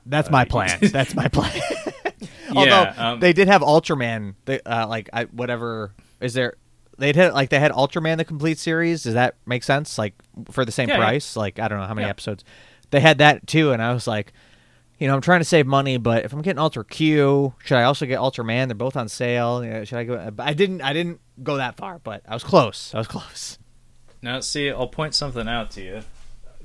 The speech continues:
Speaker 2: that, you know, our listeners can't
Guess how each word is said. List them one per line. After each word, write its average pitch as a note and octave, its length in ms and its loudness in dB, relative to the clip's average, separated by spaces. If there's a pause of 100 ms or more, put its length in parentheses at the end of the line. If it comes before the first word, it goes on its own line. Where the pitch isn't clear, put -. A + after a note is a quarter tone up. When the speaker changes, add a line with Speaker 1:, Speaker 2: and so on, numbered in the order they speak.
Speaker 2:
that, G#2 240 -8 (140)
you A2+ 120 -10
know, G#2 140 -10
our G2+ 200 -10
listeners G#2+ 640 -6 (500)
can't G#2 300 -4